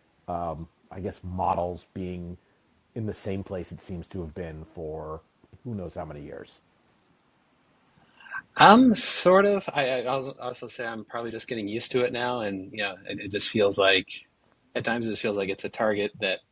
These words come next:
Speaker 2: you know, people just wanna get, people want something to get angry about. And sometimes the, the models, the analytics just make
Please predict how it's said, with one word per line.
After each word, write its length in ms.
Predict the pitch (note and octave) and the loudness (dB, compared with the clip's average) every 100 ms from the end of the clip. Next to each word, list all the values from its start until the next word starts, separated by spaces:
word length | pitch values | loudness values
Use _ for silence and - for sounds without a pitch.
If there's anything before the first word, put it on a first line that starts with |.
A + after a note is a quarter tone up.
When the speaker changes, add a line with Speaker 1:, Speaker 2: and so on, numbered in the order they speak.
| _ _ _ | _ _ _
Speaker 2:
you 180 | A2+ G#2 | -12 -10
know, 120 | F#2+ - _ _ | -12 -16 _ _
people 240 | - B2+ A2+ | -4 -2 0
just 220 | A2+ - | -2 -2
wanna 160 | G#2 | -2
get, 160 | G2 G2+ _ _ _ | -2 -2 _ _ _
people 180 | D#3+ D3 | 0 2
want 160 | B2+ - | 0 -2
something 240 | A#2 A2+ | -4 -2
to 60 | G#2 | -2
get 120 | G2+ | -2
angry 280 | G2+ G2+ G2 | -2 -2 -2
about. 340 | G2 G2 - | -2 -4 -6
And 440 | F#2 F#2 F2+ F2+ - - - _ | -6 -6 -6 -10 -12 -14 -18 _
sometimes 460 | - G#2+ G#2 G2 G2 | -12 -8 -4 -4 -4
the, 140 | G2+ | -6
the 120 | G#2 | -2
models, 520 | G2 F#2+ G2 G2+ G2+ - | 0 2 2 2 -2 -2
the 100 | G2 | 0
analytics 460 | G2 F#2+ F#2+ - | 0 0 0 0
just 240 | G2+ - F#2+ | -2 -2 -2
make 180 | F#2 | -2